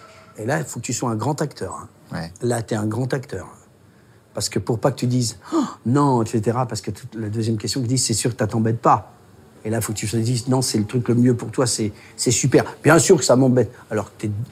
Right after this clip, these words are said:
Speaker 1: t'es, t'es dans, t'es dans les chutes du Niagara, hein. T'es, t'es avec, mais donc elle part, donc voilà. Donc déjà, tu, tu gères plutôt ça. Et puis c'est vrai que, en plus aux Antilles, euh, t'es là, elle a treize, quatorze ans.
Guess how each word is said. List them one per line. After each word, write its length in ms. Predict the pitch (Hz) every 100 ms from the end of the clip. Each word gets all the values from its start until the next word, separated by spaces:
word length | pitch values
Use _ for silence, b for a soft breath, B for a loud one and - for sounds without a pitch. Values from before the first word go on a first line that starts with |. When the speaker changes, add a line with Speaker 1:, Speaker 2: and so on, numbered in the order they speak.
| - - -
Speaker 1:
t'es, 280 | 117 113
t'es 180 | 107 120
dans, 140 | 113 117
t'es 160 | -
dans 100 | 120
les 100 | 120
chutes 220 | 104 113
du 60 | 110
Niagara, 360 | 107 127 139 104
hein. 180 | 135 156 -
T'es, 240 | 110 107 101
t'es 60 | 101
avec, 120 | 104 98 95 B B B B -
mais 320 | 117 147 226
donc 200 | 170 196
elle 120 | 196 151
part, 280 | 143 131
donc 220 | 139 123 123
voilà. 300 | 123 104 107
Donc 180 | 127
déjà, 300 | 117 110 135
tu, 520 | 120 104 104 98 92 92 90 98 95
tu 140 | 107
gères 180 | 101 101
plutôt 460 | - 117 110 104 98
ça. 320 | 101 135 190 - B B B B B B 127
Et 60 |
puis 120 | 113
c'est 180 | 214 -
vrai 280 | 120 190 320
que, 520 | - 120 120 117 117 113
en 340 | 113 107 107 110 - 107
plus 240 | 165 -
aux 160 | 113 107
Antilles, 440 | 113 208 247 254
euh, 180 | 127 117
t'es 180 | 110 110
là, 200 | 160 208
elle 60 |
a 60 | 135
treize, 240 | 104 123 -
quatorze 380 | 117 120 123 156
ans. 320 | 208 247